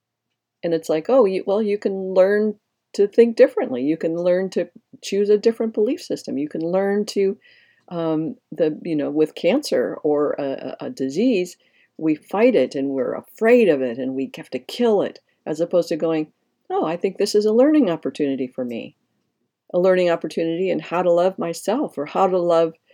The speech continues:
what I have been, um, judging as bad or,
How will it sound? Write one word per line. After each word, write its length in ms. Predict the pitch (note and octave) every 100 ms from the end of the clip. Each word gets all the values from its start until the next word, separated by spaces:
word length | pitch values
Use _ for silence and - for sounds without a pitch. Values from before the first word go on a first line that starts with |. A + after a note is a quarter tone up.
| _ -
what 300 | D#3+ E3+ -
I 140 | E3+ D#3+
have 260 | E3+ D3
been, 360 | D3+ D3 D3+ D3 _ _ _ _ _ _ _ - -
um, 380 | C#3+ C#3 C3 -
judging 600 | F#3 G3+ G3+ D#3+ C3+ -
as 220 | C#3 C3
bad 520 | A#2 - D#3 A3 E3 B2+
or, 240 | B2+ A2+